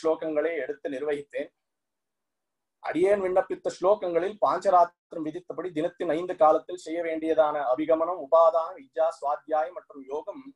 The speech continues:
என்கிற அனுஷ்டான பிரகாரத்தை மாமுனிகளை அனுஷ்டிக்க, அனுஷ்டித்த பிரகாரம் காட்டப்பட்டுள்ளன. வியாக்கியாத்தை இதை நிர்வகித்திருக்கிறார்.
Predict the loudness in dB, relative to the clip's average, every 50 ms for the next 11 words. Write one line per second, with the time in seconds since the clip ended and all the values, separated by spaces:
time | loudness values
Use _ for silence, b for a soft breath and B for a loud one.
0 | _ _ -14 -10 -8 -6 -4 -2 -2 -2 -4 -4 -2 0 0 2 2 0 0 -2
1 | 0 4 4 4 4 2 _ -8 -8 -6 -6 -8 -10 -12 _ _ _ _ _ _
2 | _ _ _ _ -6 -2 -2 -2 -2 -4 -6 -4 -4 -4 -6 -8 -10 -12 -16 -18
3 | -18 _ _ -4 0 2 4 4 2 0 -4 -8 -12 -14 -18 -10 -4 0 0 0
4 | 0 -2 -6 -4 0 0 0 0 0 -4 -8 -12 -10 -8 -8 -6 -4 -4 -6 -6
5 | -6 -12 -10 -6 -4 -4 -4 -4 -6 -10 -12 _ _ _ _ _ _ _ _ _
6 | _ -10 -8 -8 -6 -2 0 0 0 2 0 -4 -4 -4 -6 -6 -6 -6 -6 -6
7 | -6 -4 -6 -6 -6 -8 -12 -12 -6 0 2 4 4 2